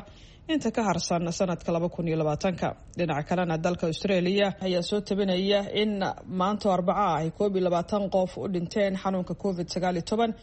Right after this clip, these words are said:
taasoo ay weheliso afar boqol siddeed iyo labaatan qof oo cusub oo laga helay cudurka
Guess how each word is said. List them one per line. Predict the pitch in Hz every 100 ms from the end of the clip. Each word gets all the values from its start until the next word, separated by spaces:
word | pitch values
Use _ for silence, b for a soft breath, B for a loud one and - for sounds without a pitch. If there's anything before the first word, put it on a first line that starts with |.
| B B B B
taasoo | - 269 269 220
ay | 196
weheliso | 190 185 185 226
afar | 202 208 190
boqol | 175 180 202 208
siddeed | - 190 202 185
iyo | 180
labaatan | 180 175 170 - 220 214 208 196 - -
qof | 180 202 196
oo | - 185 160
cusub | 175 - 254 -
oo | 196
laga | 180 175
helay | 190 175 165 165 156
cudurka | - 180 170 -